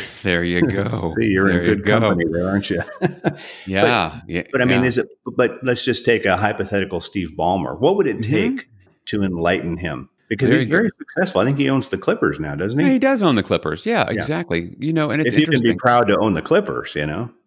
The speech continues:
Speaker 2: It's
Speaker 1: Yeah.
Speaker 2: like me saying, "I'm proud to own a Yugo," right?
Speaker 1: <laughs>
Speaker 2: Only a few people will get that one.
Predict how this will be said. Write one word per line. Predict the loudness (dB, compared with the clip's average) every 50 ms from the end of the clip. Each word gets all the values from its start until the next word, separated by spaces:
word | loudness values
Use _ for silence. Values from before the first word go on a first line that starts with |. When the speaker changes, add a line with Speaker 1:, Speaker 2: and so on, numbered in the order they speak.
| _ _
Speaker 2:
It's | -2
Speaker 1:
Yeah. | 0 0 2
Speaker 2:
like | 2 0
me | 0
saying, | -2 -2 -2 0
"I'm | 2 2 0 2
proud | 2 2 2 2 2
to | 2
own | 2 2 2 0
a |
Yugo," | 0 0 0 0 0 0 -2 -2 -2 -4 -8 -12
right? | -14 -10 -8 -8 -8 -8 -10 _ -16 -16 -16 -16 -16 -14 -14 -2 0
Speaker 1:
<laughs> | 2 2 2 -2 -8 -10 -10 -10 -4 -2 -2 -2 -2 -2 -4 -4 -4 -4 _ -6 -6 -6 -6 _ _ _ _ -8 -4
Speaker 2:
Only | 0 2 2 2
a |
few | 2 2 0 0
people | 2 0 0 0 0 0
will | 0
get | 0 0 0 0
that | 0 -2 -2
one. | -2 -4 -6 -6 -8